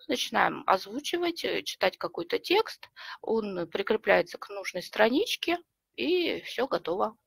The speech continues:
Так вот мы можем создавать такую электронную интересную книгу, сочинять свою собственную историю. Дополнительно в библиотеке появилась возможность добавлять фоновую музыку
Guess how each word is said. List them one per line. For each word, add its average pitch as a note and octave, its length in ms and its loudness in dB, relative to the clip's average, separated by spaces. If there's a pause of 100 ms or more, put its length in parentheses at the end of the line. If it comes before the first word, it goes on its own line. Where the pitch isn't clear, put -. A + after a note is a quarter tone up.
(200)
Так A#3 280 6
вот - 220 -6
мы A3 80 -6
можем F#3 300 -2
создавать E3 500 0
такую G#3 360 -2
электронную F#3 540 -4
интересную F3+ 540 -4
книгу, G#3+ 380 -4 (340)
сочинять F#3 460 2
свою E3 340 2
собственную - 500 -2
историю. - 480 -8 (2000)
Дополнительно A#3 720 12 (200)
в - 40 -12
библиотеке G3+ 760 6
появилась A3 800 4
возможность F#3+ 560 2
добавлять G3 460 6
фоновую F3 520 0
музыку F#3+ 640 0